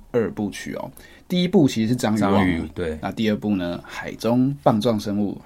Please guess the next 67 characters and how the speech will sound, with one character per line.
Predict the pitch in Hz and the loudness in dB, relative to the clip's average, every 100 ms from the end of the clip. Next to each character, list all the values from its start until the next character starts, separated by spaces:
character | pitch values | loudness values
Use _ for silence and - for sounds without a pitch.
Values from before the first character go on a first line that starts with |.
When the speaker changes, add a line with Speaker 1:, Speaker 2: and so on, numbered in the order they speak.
| - | -12
Speaker 2:
<laughs> | - - - | -8 2 2
Speaker 1:
对。 | 98 | 4
那 | 131 | 2
第 | - 208 | 4 0
三 | - 185 190 | 4 2 6
部 | 208 180 | 6 6
曲 | 110 | 4
是 | 135 | 0
什 | 143 117 | 2 2
么 | 104 | 4
呢？ | 107 107 107 - - | 4 2 -2 -8 2
大 | 139 | 6
家 | 135 | 6
不 | 123 | 6
要 | 120 135 | 6 6
想 | 127 98 | 4 0
说， | 113 113 113 - - - | 2 4 4 0 -18 -6
呃， | 101 95 | -4 -2
一 | - 135 | 0 0
九 | 127 113 92 - 127 - - | 0 -2 -2 -4 -10 -18 -10
或 | - | -6
香 | 113 117 117 | -2 0 2
蕉 | 113 113 | 4 4
王 | 104 - 98 117 | 2 0 -4 -8
是 | - 117 | -6 -2
一 | 101 | 0
个 | 98 87 | 0 0
搞 | 82 80 | 0 0
笑 | 85 117 | 0 -2
角 | 69 60 | -2 -6
色 | - 87 | -4 -4
哦。 | - - - - - - - | -6 -12 -16 -20 -20 -4 2
第 | 208 | 2
三 | - 156 165 | 4 2 4
部 | 165 | 2
曲 | 127 98 | 2 -2
其 | 87 104 104 | -6 -2 -2
实 | |
是 | 104 127 | 0 0
一 | |
个 | 110 | 0
公 | 104 107 | 2 2
益 | 117 | 2
专 | 104 95 | 2 -2
案 | 95 87 | -2 -4
哦。 | - - - | -6 -12 -8
Speaker 2:
哦。 | 92 104 92 - - | 0 0 0 -4 0
Speaker 1:
这 | 165 | 2
个 | 139 | 4
公 | 143 147 | 6 6
益 | |
专 | 131 131 | 6 4
案， | 131 123 - | 4 2 -2
呃， | 110 95 90 | -6 -6 -4
这 | - 117 | -4 -2
次 | - 110 | -2 -4
是 | 113 | -4
跟 | 107 107 104 | -2 -2 -2
台 | - 104 | -2 2
达 | 104 104 | 2 4
电 | 131 110 85 | 2 0 -2
的 | 98 | -4
基 | 98 113 | -4 -4
金 | 117 | -2
会 | 127 | -2
合 | 107 - 85 | -2 -4 -6
作。 | - 127 | -4 -2